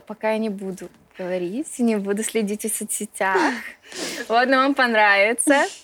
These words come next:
Конкретно дат, ничего еще сама не знаю на самом деле, правда. Но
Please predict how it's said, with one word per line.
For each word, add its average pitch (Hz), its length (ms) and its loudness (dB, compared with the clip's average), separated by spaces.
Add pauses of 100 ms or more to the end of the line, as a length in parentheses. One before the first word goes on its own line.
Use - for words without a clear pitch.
(120)
Конкретно 254 600 2
дат, 240 340 2
ничего 226 400 -2
еще 220 280 -2
сама 202 300 -2
не 220 140 -2
знаю 240 320 0
на 240 80 -4
самом 226 360 0
деле, 220 280 0
правда. 208 680 2 (360)
Но 220 600 2